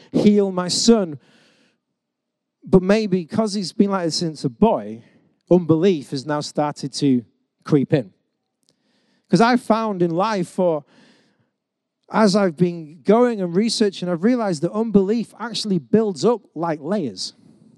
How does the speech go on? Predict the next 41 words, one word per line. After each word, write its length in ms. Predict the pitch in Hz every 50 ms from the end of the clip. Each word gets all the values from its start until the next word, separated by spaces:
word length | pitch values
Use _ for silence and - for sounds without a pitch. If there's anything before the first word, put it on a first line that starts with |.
| _ _ _ _ _ _ _ _ -
It 140 | 165 143
builds 280 | - 240 262 247 208 196
up 80 | 214 180
like 160 | 180 190 214
layers. 300 | 220 240 226 196 175 165
As 180 | 202 208 180
you 80 | 202 196
trust 500 | 175 - - - - 277 254 - - -
for 80 | - 214
one 280 | 196 208 233 240 247 214
thing 220 | - - 175 165
or 80 | 156 151
believe 440 | 143 190 196 214 254 269 269 233
for 140 | - - 214
another, 440 | 196 190 214 240 226 196 185 175 151 - _ - _ _
and 100 | - 196
it 80 | 196 185
just 220 | 226 214 - - -
feels 200 | 240 254 240 220
like 140 | 220 180
it 60 | 160 -
doesn't 220 | 220 220 208 185
get 140 | 202 190 190
answered, 400 | 208 233 233 202 - 240 226 202
or 120 | 190 175
something 300 | 170 - - 220 220 208
happens, 560 | 185 - - 240 240 - 233 233 233 202 165
or, 200 | 190 185 175 165 - _ - - _ _
or 80 | 170 160
something 420 | - - 226 233 220 - 208 190
changes, 580 | - - - 220 226 240 240 185 214 226 180 196
or 180 | 180 175 175 170
what 220 | 180 220 226 202
we 180 | 190 202 185 160
think 340 | - - 233 233 254 233
should 140 | - - 214
happen 340 | - 220 226 208 - 208 180
doesn't 300 | 143 202 226 220 233 233
happen 300 | 208 214 233 226 - 208
because 380 | 180 175 - - 202 196 160 -
timing, 580 | - - 214 208 208 202 202 196 185 180 170